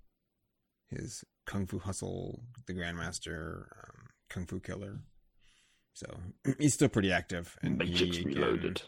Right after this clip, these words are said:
Speaker 1: what's, uh,
Speaker 2: He's on The Matrix.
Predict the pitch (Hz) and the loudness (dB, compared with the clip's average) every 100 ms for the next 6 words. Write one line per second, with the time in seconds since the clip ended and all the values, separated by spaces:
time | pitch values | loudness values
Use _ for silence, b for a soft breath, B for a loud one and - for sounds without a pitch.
0 | _ _ _ _ - - 135 _ _ - | _ _ _ _ -16 -12 -12 _ _ -12
1 | 120 117 120 120 120 _ _ _ _ _ | -8 -6 -6 -8 -12 _ _ _ _ _
2 | _ _ _ _ _ _ _ - _ _ | _ _ _ _ _ _ _ -20 _ _
3 | - 143 92 85 71 90 - - - | -12 -2 4 6 8 6 6 0 -2